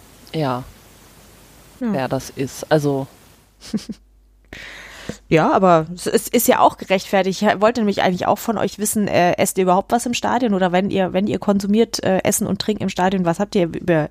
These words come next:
Speaker 2: was wir trinken, haben wir ja schon gesprochen. Ähm, das, das Angebot ist ja teilweise auch interessant, <laughs> muss ich sagen.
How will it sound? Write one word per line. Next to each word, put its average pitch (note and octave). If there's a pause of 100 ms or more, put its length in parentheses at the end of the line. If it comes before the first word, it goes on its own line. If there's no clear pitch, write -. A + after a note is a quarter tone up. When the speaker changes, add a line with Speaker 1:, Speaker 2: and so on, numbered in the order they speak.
Speaker 2:
was -
wir F#3
trinken, A#3
haben G#3
wir G3
ja F3
schon F3+
gesprochen. F#3+ (680)
Ähm, F#3 (920)
das, -
das -
Angebot E3+
ist D#3+
ja E3
teilweise E3
auch -
interessant, F3
<laughs> -
muss -
ich -
sagen. -